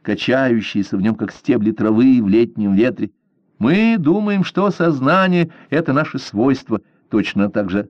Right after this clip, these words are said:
для травинки ветер — это такая её особенность, которая иногда пригибает её к земле. По-своему, травинка полностью права.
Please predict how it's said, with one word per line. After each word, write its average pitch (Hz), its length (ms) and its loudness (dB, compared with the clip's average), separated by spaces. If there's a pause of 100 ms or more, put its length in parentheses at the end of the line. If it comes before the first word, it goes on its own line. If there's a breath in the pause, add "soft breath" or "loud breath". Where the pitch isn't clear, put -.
для 98 160 0
травинки 101 520 0
ветер — 95 560 0 (320)
это 92 160 -12
такая 101 240 -2
её 90 180 4
особенность, 101 880 -4
которая 87 260 -6
иногда 87 320 -2
пригибает 95 640 -4
её 101 140 -6
к 92 60 -14
земле. 95 360 -2 (640)
По-своему, 165 720 0
травинка 82 420 -8
полностью 90 480 -4
права. 180 340 0